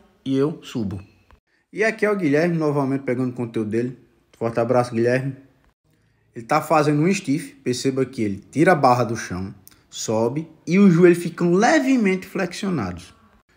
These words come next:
Dizem que o stiff original, o joelho não fica somente estendido,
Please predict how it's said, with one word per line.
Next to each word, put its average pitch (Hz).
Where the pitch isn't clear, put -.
Dizem 180
que 196
o 196
stiff -
original, 190
o 208
joelho 185
não 240
fica 247
somente 226
estendido, 147